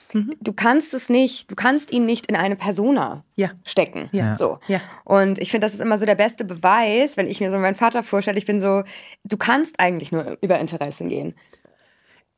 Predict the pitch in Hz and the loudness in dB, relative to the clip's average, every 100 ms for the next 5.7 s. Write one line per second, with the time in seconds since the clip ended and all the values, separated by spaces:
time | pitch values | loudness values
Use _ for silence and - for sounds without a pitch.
0 | - 233 233 220 226 240 208 262 247 233 | 2 4 4 4 4 4 2 -2 0 2
1 | 233 233 226 196 208 196 202 214 - 202 | 0 0 -2 -2 -2 0 -2 -2 -2 -2
2 | 202 208 202 - 202 190 196 196 190 190 | 0 -4 -6 -4 -2 0 2 2 0 -6
3 | - _ _ _ _ _ _ _ _ _ | -20 _ _ _ _ _ _ _ _ _
4 | _ _ _ _ _ - - _ _ _ | _ _ _ _ _ -16 -16 _ _ _
5 | _ _ _ - 208 185 | _ _ _ -2 0 0